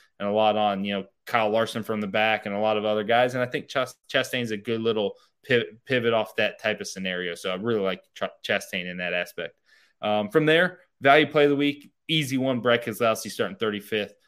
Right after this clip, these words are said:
Um, Brad has been top twenty in seven of the last nine races, and he's been top fifteen in five of those. Um,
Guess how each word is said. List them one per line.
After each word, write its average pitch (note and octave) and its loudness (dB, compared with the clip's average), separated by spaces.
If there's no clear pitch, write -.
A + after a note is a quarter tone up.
Um, G2 -6
Brad C#3 6
has D3 0
been B2 0
top - -2
twenty C3+ -2
in A2 -4
seven B2+ -2
of B2+ -2
the B2 -2
last B2 0
nine B2 -2
races, B2+ -2
and A2+ -6
he's G#2+ -8
been A#2+ -8
top - -4
fifteen A#2+ -6
in F#2+ -10
five G#2 0
of F2+ -6
those. - -12
Um, F#2 -6